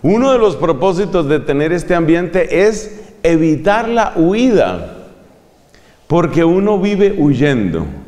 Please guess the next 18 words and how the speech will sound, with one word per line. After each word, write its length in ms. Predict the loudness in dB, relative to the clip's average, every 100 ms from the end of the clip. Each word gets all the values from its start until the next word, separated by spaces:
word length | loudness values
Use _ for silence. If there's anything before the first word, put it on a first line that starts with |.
| -4
Entonces 600 | -2 0 -2 0 0 2
entremos 640 | 0 0 -2 -2 -2 0
de 100 | 0
lleno 340 | 2 0 0 0
en 100 | 0
nuestro 400 | -2 0 -2 0
tema, 720 | 0 0 2 0 -4 -12 -20 -20 -20 -12 -2
en 140 | 0
nuestro 460 | 2 0 -2 -2 -2
tema 320 | -2 0 0
sobre 380 | 0 2 2 0
esto 240 | 0 0
de 100 | 2
las 260 | 2 0 2
huidas, 760 | 2 4 2 2 2 0 -6 -16 -20 -20 -20 -20 -20 -20 _ _ _
y 120 | 0
veamos 680 | 2 4 2 0 -2 -4 -4 -4
aquí 880 | -4 -2 -2 -2 -4 -8 -14 -20